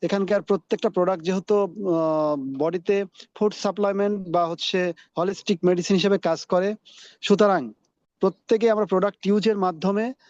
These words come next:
আমরা যারা চাই যে প্রোডাক্ট ইউজের মাধ্যমে যেহেতু এখানে সুযোগ আছে, এখানে ইনকামের রাস্তা ওপেন করি বা এখান থেকে একটা স্মার্ট হ্যান্ডসাম ইনকাম আজীবন generation to generation চলমান থাকবে, তেমন একটি রাস্তা তৈরি করি।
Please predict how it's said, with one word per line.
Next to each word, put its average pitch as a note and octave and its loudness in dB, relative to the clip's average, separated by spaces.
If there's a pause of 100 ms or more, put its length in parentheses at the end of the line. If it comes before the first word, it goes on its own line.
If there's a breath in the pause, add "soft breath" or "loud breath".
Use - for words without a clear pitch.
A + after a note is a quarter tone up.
(240 soft breath)
আমরা F3 2
যারা G3 4
চাই G#3 0 (180)
যে F3+ 0 (320 soft breath)
প্রোডাক্ট G3 -2
ইউজের G#3+ 0
মাধ্যমে G3 0
যেহেতু G3 -2
এখানে G3 0
সুযোগ G3+ 0
আছে, G3 -2 (380 soft breath)
এখানে F3+ 2
ইনকামের F3+ 2
রাস্তা F#3 0
ওপেন E3+ 0
করি F#3+ 2
বা F3+ 0
এখান E3+ -4
থেকে F3+ -2
একটা F#3 -2
স্মার্ট F3+ -2
হ্যান্ডসাম E3+ -2
ইনকাম F3 0 (340 loud breath)
আজীবন F#3 2 (280)
generation G3 2
to G3+ 0
generation F3+ 0
চলমান E3+ 0
থাকবে, F3 -2 (380 loud breath)
তেমন A#3 4
একটি A3 6
রাস্তা F3 4
তৈরি G#3+ 6
করি। B2 2